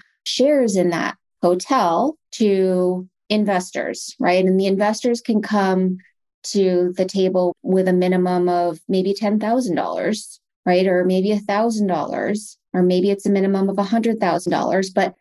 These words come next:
it's a lot less than what traditionally we are seeing in a commercial investment, which is millions of dollars,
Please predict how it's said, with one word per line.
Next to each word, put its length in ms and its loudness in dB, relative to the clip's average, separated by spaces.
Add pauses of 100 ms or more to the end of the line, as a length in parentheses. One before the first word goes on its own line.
(100)
it's 160 -2
a 80 4
lot 320 2
less 460 -2
than 220 2
what 260 -2 (100)
traditionally 580 0
we 200 0
are 80 -2
seeing 640 0
in 100 2
a 60 0
commercial 460 0
investment, 500 0
which 140 -2
is 160 0
millions 540 0
of 140 -8
dollars, 720 -4